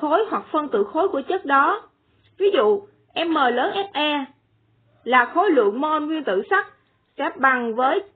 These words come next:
số trị của nguyên tử khối của sắt là năm mươi sáu, nhưng đơn vị là gam trên mol.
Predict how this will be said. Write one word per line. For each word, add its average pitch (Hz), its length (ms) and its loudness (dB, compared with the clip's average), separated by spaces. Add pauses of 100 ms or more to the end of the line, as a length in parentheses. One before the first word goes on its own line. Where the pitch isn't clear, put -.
(440)
số 415 160 2 (120)
trị 202 280 0
của 226 140 4
nguyên 320 320 -2
tử 202 280 0
khối 330 220 2
của 240 200 0 (100)
sắt 392 260 -2
là 240 160 -2
năm 254 220 -4
mươi 285 120 -4 (100)
sáu, 302 300 2 (380)
nhưng 311 280 -2
đơn 302 200 0
vị 196 180 0
là 202 140 0
gam 254 300 0
trên 262 180 0
mol. 262 240 4